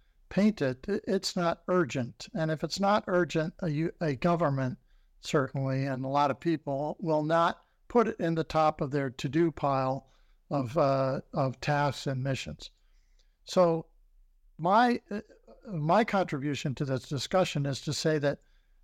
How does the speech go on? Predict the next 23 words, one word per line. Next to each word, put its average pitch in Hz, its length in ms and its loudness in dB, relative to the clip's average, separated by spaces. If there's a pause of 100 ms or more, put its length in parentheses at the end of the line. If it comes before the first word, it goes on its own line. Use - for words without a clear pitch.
you 180 80 4
know, 175 180 2
actually 196 520 0
this 185 320 0
is 214 260 2
likely 143 600 -2 (100)
to 127 160 -6
happen 170 720 -6
if, 214 360 2 (640)
uh, 151 360 2
one, 175 540 0 (300)
uh, 151 280 0
critical, 185 760 0 (680)
uh, 139 240 -2 (200)
c-, - 80 -10 (160)
uh, 135 340 -4 (100)
condition 156 580 0
is 127 160 -4
met, 156 300 0
and 139 160 -4
that 180 220 4
is 160 200 -2
if, 151 220 -2